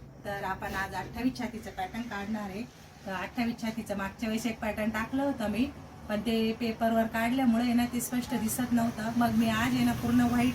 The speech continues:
कार्डसेट पेपरवर पूर्ण पॅटर्न काढून आणि कटोरी वाढवून दाखवणार आहे. आणि तुम्ही जर या पद्धतीने जर ब्लाऊज शिवला ना,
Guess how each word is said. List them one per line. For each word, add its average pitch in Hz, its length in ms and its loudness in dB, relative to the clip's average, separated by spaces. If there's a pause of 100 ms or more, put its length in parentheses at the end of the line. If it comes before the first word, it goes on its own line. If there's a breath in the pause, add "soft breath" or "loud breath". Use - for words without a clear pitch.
(380)
कार्डसेट 226 440 2
पेपरवर 226 480 4
पूर्ण 247 260 4
पॅटर्न 226 360 2
काढून 233 380 4
आणि 240 200 6
कटोरी 226 320 2
वाढवून 240 400 4
दाखवणार 226 520 0
आहे. 214 300 -6 (180)
आणि 202 160 -2
तुम्ही 247 200 4
जर 220 120 4
या 233 120 6
पद्धतीने 233 580 2
जर 196 160 2
ब्लाऊज 202 360 2
शिवला 233 260 4
ना, 220 140 0